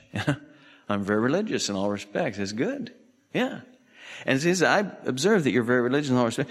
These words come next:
For while I was passing through and examining the objects of your worship, I found an altar with this inscription, 'To an unknown God.'" You not only had the God to the sea and to the mountains and to the stars and the moon and the God of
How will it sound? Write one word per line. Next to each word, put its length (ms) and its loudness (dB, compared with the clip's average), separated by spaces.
For 120 2
while 200 6
I 20 6
was 140 2
passing 420 2
through 180 2
and 80 6
examining 600 4
the 320 4
objects 460 2
of 80 0
your 100 2
worship, 340 4
I 140 6
found 260 4
an 80 6
altar 300 4
with 200 2
this 220 4
inscription, 540 2
'To 140 6
an 80 6
unknown 400 6
God.'" 340 4
You 140 6
not 180 8
only 200 6
had 180 4
the 60 -2
God 320 4
to 60 -2
the 120 0
sea 340 2
and 160 4
to 60 -2
the 200 2
mountains 440 2
and 180 2
to 60 -2
the 120 -2
stars 460 2
and 100 0
the 80 2
moon 300 4
and 220 4
the 80 2
God 340 4
of 180 0